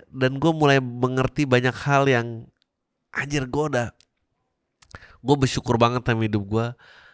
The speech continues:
Hi-, hidup gua mungkin nggak di atas-atas banget, tapi gua juga ngeliat kayaknya udah banyak orang-orang yang ketinggalan, dan kayaknya nggak mungkin ngejar lagi juga, udah, dia udah stuck di situ aja. Gua sekarang mulai paham kalau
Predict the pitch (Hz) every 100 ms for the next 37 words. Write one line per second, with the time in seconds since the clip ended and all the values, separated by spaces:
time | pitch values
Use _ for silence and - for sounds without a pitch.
0 | _ 147 156 - - _ _ _ _ _
1 | _ _ _ _ _ _ - 143 160 151
2 | 156 185 180 170 190 156 135 127 127 143
3 | 139 143 - 139 151 - 156 190 185 196
4 | 165 151 180 - _ - 208 233 214 180
5 | 123 101 117 113 113 117 117 113 - 120
6 | 113 123 127 127 120 120 - - - -
7 | - 185 208 175 151 151 147 156 147 147
8 | 147 143 147 180 202 196 202 220 202 175
9 | - - - - 151 - 165 170 185 131
10 | 139 - - - - - - 196 - 196
11 | 202 180 165 160 156 - 175 180 180 -
12 | 151 147 147 165 151